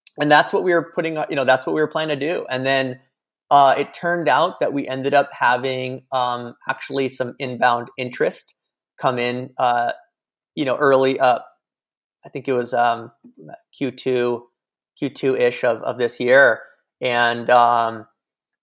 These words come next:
we, of course, needed to take it seriously, uh, for, for, um, kind of for the benefit of all of our stockholders. And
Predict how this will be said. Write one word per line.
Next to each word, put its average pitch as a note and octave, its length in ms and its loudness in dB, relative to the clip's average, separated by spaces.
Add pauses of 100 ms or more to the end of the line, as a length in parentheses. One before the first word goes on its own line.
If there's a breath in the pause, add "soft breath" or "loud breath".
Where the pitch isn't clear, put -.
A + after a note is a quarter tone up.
(120)
we, A#2+ 360 -4
of - 180 -4
course, B2+ 280 2
needed A#2+ 220 -10
to G#2 80 -12
take B2 240 -6
it A2 140 -6
seriously, C#3 760 -4
uh, A#2+ 320 -2
for, A#2+ 360 0 (160)
for, A#2+ 240 0
um, A2+ 420 -4 (460)
kind B2+ 120 -6
of A2+ 140 -6 (680)
for C3 120 -4
the A#2+ 80 -6
benefit B2 380 -2
of A#2+ 100 0
all A#2 160 4
of A2+ 80 -2
our A#2+ 80 0
stockholders. B2 720 0
And A#2 220 -6